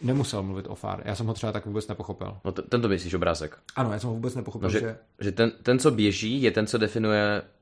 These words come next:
Speaker 1: No jasně, ale já jsem si nemyslel, že to je far right, jako, nebo far left, já jsem si prostě myslel.
Speaker 2: Tak ty panáš si, že jo?
Speaker 1: No jasně, a já jsem si myslel, že to je,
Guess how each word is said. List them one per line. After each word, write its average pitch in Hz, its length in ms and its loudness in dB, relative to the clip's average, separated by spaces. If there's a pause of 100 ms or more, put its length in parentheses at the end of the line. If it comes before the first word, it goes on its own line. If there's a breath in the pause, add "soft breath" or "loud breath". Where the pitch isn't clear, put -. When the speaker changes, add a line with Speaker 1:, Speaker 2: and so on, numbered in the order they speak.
Speaker 1:
No 135 140 0
jasně, 160 200 0
ale 123 100 -4
já 123 80 -2
jsem 123 120 -4
si 131 120 -8
nemyslel, 127 340 -4
že 120 60 -8
to 123 100 -12
je 127 80 -6
far 117 300 -2 (140)
right, 104 200 -10
jako, 113 220 -10 (180)
nebo 113 140 -4
far 110 300 -4
left, 104 280 -8
já 104 100 -8
jsem 107 120 -12
si 117 100 -10
prostě 113 260 -12
myslel. 104 400 -8
Speaker 2:
Tak 104 100 -8
ty 113 80 2
panáš 113 300 2
si, - 140 -10
že 113 100 -2
jo? 110 220 -2 (200)
Speaker 1:
No 120 380 -4
jasně, - 280 -6
a 104 120 -6
já 107 80 -4
jsem 113 80 -6
si 113 100 -8
myslel, 110 240 -6
že 107 100 -6
to 107 200 -4
je, 110 140 -2